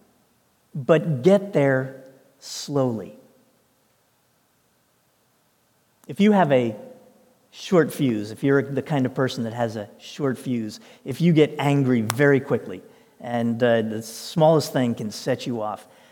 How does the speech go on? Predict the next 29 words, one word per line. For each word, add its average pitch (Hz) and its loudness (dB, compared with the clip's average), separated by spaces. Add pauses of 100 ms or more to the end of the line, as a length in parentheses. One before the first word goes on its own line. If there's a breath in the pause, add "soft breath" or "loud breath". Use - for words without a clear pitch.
(240 soft breath)
that's 185 0 (140)
a 165 -12
spiritual 151 -2
issue. 117 -8 (640 soft breath)
That's 175 0
something 190 2
that 143 2
you 143 0
need 151 2
to 139 0
not 160 2
give 147 2 (180 loud breath)
excuse 190 0
to, 196 0 (160)
you 143 -2
know, 156 2
or 139 0
dismiss 156 0
and 139 0
say, 139 2
"Well, 135 2
that's 135 0 (300 loud breath)
just 147 -2
my 120 2
way, 180 6
and 123 0
I, 117 2
you 117 -2
know, 110 -2